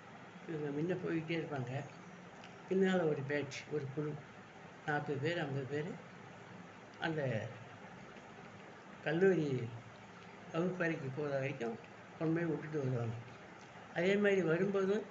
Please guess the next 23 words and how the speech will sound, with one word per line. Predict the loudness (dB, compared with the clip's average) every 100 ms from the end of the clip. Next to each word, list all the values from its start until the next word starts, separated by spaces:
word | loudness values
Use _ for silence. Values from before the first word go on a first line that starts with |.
| -12 -6 -2
பேட்ச், | -2 -4 -12 -14 -14 -6
குழு | 0 0 2
குழுவா | 4 6 6
இட்டு | 6 2
வர்றாங்க. | 2 0 -2 -8 -12 -14 -16 -14 -14 -14 -16 -16 -14 -6
அதே, | -2 2 2 2 0 -2 -4
இது | -2 2 4
எதுக்கு | 4 2 0
சொல்றேன் | -2 0 0
அப்படின்னா, | 2 2 2 0 -2 -4 -10 -14 -14 -12 -12 -12 -8
நம்ம | -4 -2 0 4
பாதுகாப்போட | 6 6 6 4 4 4
இட்டு | 4 4 2
போய் | 2 2
பாதுகாப்போட | 2 2 0 0 -2 -2 -2 -6 -12 -14 -14 -16 -16 -16 -16 -16 -12 -8
அந்த | -6 -4
கல்லூரி | -2 0 2 4 2 2 -2 -6 -12 -14 -14 -14 -14 -14 -14 -14 -16 -16 -16 -16 -16 -4
ஹாஸ்டல், | 0 2 0 -4 -6 -10 -12 -2
உணவு | 2 2
விடுதிக்கு | 2 0 -4 -4 -4
கொண்டாந்து | -4 -4
செல்லு-, | -6 -6 -8 -10 -16 -16 -16 -16 -16 -16 -10 -4
சேர்ப்பாங்க. | -4 -4 -4